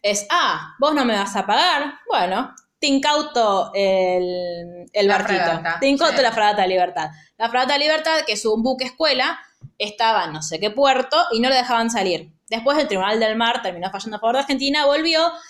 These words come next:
Speaker 1: y Cristina, ni lerda ni perezosa, hizo dos cosas maravillosas. La primera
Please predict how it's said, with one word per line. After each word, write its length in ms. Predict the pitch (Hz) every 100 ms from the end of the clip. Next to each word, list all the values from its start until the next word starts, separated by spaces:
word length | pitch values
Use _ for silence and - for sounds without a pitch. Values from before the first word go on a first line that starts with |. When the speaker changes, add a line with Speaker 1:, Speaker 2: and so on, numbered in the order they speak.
| -
Speaker 1:
y 180 | 370 392
Cristina, 520 | 339 330 349 302 262
ni 140 | 208
lerda 220 | 240 277 262
ni 120 | 254
perezosa, 280 | 247 277 285
hizo 220 | 254 214
dos 140 | 254
cosas 260 | 247 240 226
maravillosas. 480 | 190 165 165 160 190
La 140 | 240
primera 320 | 277 349 392